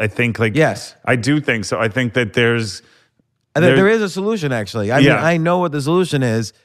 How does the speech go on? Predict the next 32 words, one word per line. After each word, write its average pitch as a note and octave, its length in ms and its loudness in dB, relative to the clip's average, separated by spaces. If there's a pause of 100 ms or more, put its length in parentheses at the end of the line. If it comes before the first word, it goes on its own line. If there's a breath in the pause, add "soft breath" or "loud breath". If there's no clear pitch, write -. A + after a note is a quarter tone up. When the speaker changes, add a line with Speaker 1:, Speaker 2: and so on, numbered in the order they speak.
(200)
Speaker 2:
which C3 240 0
is, B2+ 300 0 (540)
uh, A2 380 2 (420)
uh, G#2+ 280 -2 (220)
don't C#3+ 480 0
back C3+ 220 -2
student C#3 320 -4
loans. A2 460 -2 (420)
Um, A2 600 0
you A#2+ 140 -2
wanna, D#3+ 240 2
you C3+ 180 -4
wanna E3 180 2
increase C#3 580 -4 (420)
the B2 100 -6
supply C3 640 0
of A2 460 -2 (240)
accredited B2 540 0
schools A#2+ 460 0
while G#2+ 120 0
keeping A2+ 260 -4
the G#2 60 2
Speaker 1:
Yeah. G2+ 80 4
Speaker 2:
demand A2+ 240 2
the A2+ 40 0
same. G#2+ 260 0
So A#2+ 540 0 (300 soft breath)
make B2+ 280 0
all C3 240 2
online D3 400 -2
universities A2 680 -4
accredited G2+ 640 -2